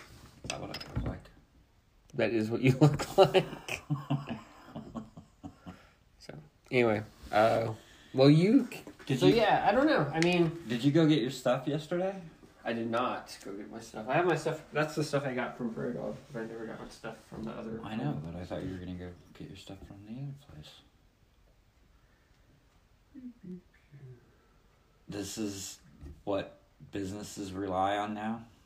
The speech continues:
Speaker 1: This is horrible.
Speaker 2: Is it?
Speaker 1: Well, yeah. We were on it for fifteen minutes and it's gone.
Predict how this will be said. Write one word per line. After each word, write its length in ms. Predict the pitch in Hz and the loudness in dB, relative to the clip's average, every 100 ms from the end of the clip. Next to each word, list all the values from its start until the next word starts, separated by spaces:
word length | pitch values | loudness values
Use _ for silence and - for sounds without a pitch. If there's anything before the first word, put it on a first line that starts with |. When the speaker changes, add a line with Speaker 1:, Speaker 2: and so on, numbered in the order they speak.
| _ _ _ - | _ _ _ -20
Speaker 1:
This 220 | 95 - | -20 -18
is 60 | - | -10
horrible. 500 | 107 107 85 82 85 _ _ _ _ _ _ _ _ _ _ _ _ _ _ _ _ _ _ _ _ _ _ _ _ _ _ _ _ _ _ _ _ _ _ _ _ _ _ - | -6 -6 -6 -10 -14 _ _ _ _ _ _ _ _ _ _ _ _ _ _ _ _ _ _ _ _ _ _ _ _ _ _ _ _ _ _ _ _ _ _ _ _ _ _ -8
Speaker 2:
Is 220 | 127 135 | -8 -6
it? 260 | 330 - - - _ _ _ _ _ _ _ _ _ _ _ - | -8 -10 -16 -20 _ _ _ _ _ _ _ _ _ _ _ -4
Speaker 1:
Well, 180 | 143 | -2
yeah. 280 | 151 175 - - - _ _ _ _ - - _ _ _ | -2 -4 -6 -10 -18 _ _ _ _ -20 -20 _ _ _
We 80 | - | -8
were 80 | 135 | -4
on 200 | 139 147 | 0 0
it 140 | 123 | -2
for 160 | - 117 | -4 -6
fifteen 420 | 143 139 143 135 | -4 -4 -4 -4
minutes 380 | 139 143 92 - | -2 -2 -6 -10
and 320 | 92 92 92 | -8 -6 -6
it's 140 | 92 - | -8 -8
gone. 360 | 123 120 78 | -6 -4 -6